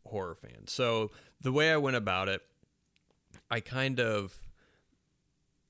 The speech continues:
they're not, I mean, they're, I have them ranked, I think, in far as order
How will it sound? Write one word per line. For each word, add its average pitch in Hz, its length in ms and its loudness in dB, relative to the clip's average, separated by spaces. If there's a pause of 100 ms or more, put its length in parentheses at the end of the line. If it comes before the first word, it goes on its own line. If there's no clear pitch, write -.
(100)
they're 139 120 0
not, 143 300 0 (520)
I 139 60 -4
mean, 147 160 2
they're, 143 220 0 (300)
I 135 80 2
have 139 220 0
them 120 220 -2
ranked, 113 340 0
I 117 100 0
think, 127 320 -6
in 98 180 -8
far 107 500 -4
as 92 300 -4 (100)
order 110 380 -4